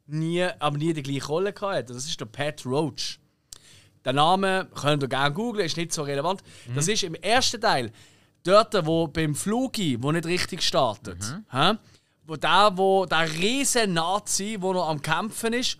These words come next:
Speaker 1: und
Speaker 2: Mhm.
Speaker 1: der, wo dann in die Rotorenblätter
Speaker 2: Ah,
Speaker 1: kommt. Mhm. So.
Speaker 2: der mit der Glatze.
Speaker 1: Ganz
Speaker 2: Mhm.
Speaker 1: genau, der
Speaker 2: Ja.
Speaker 1: riesen Bretscher,
Speaker 2: Mhm.
Speaker 1: wo eigentlich der Indy eigentlich halb tot steht, im
Speaker 2: Ja.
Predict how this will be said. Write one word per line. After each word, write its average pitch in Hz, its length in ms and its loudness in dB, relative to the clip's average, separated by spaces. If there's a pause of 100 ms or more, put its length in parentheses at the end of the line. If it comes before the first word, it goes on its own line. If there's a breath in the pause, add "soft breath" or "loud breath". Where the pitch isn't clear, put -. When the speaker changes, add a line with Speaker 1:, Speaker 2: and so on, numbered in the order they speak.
(100)
Speaker 1:
und 170 100 -10
Speaker 2:
Mhm. 151 40 -6
Speaker 1:
der, 180 200 4
wo 196 100 2
dann 185 260 0
in 175 480 0
die - 60 -8
Rotorenblätter 170 1000 0
Speaker 2:
Ah, 220 340 2
Speaker 1:
kommt. 151 300 2
Mhm. 170 440 -6
So. 170 180 4
Speaker 2:
der 170 100 0
mit 151 100 -4
der 131 80 -12
Glatze. 127 560 -6
Speaker 1:
Ganz 202 320 0
Speaker 2:
Mhm. 127 40 -2
Speaker 1:
genau, 165 300 4
der 151 100 2 (160)
Speaker 2:
Ja. 185 100 0
Speaker 1:
riesen 262 440 2 (180)
Bretscher, 196 480 0
Speaker 2:
Mhm. 180 60 -4
Speaker 1:
wo 190 160 0
eigentlich 202 280 4
der - 140 -6
Indy 220 380 0
eigentlich 170 280 2
halb 170 320 0
tot 185 280 2
steht, 202 240 2
im 165 140 0
Speaker 2:
Ja. 151 40 2